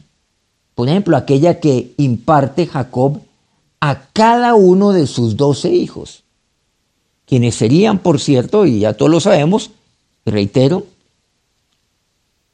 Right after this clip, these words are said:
los patriarcas de Israel, usando un término que emplea la palabra Dios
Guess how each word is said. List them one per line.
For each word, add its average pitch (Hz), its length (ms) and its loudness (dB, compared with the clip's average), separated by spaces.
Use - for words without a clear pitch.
los 120 220 0
patriarcas 135 1120 0
de 120 140 -2
Israel, 92 520 -6
usando 123 340 -2
un 127 80 -2
término 131 380 0
que 113 100 -6
emplea 117 680 0
la 113 160 -2
palabra 113 260 2
Dios 120 200 -4